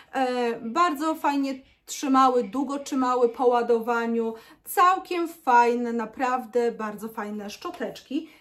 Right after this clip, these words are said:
Natomiast w przeciwieństwie, w przeciwieństwie, dziewczyny,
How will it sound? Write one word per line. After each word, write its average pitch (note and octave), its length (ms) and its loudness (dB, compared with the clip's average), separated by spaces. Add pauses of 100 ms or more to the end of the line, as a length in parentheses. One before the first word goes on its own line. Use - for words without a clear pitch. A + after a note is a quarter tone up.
(120)
Natomiast B3 1160 -4
w - 140 -20
przeciwieństwie, A#3+ 1200 -4 (300)
w - 400 -18
przeciwieństwie, C4+ 680 -4
dziewczyny, A3 600 -6